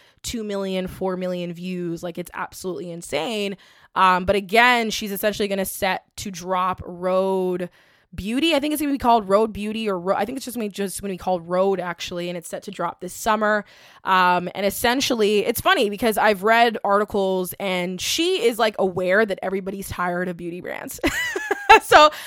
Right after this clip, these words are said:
I find that really interesting that as much as she's aware of that, she's also creating one. But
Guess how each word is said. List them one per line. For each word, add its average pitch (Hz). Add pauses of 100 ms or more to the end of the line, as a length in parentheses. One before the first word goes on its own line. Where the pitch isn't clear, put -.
(120)
I 330
find 349
that 427
really 339
interesting 302
that 262
as 233
much 247
as 339
she's 285
aware 190
of 226
that, 294 (640)
she's 262
also 208
creating 202
one. 185
But 180